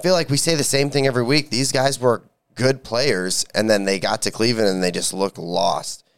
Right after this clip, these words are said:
And, like, I don't know if going into the game,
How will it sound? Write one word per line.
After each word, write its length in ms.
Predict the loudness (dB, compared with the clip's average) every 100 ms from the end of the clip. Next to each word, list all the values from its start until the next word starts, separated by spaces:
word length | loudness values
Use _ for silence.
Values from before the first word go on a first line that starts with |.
| _
And, 160 | 0 0
like, 260 | 0 -4 -14 _ _ _
I 100 | 0
don't 160 | 0 2
know 260 | 4 4
if 400 | 2 -4 -14 -20 -20 _ _ _ _ _ _ _ _ _ _ _ _ 0
going 220 | 2 2
into 200 | 0 0
the 100 | 0
game, 480 | -2 -2 -4 -10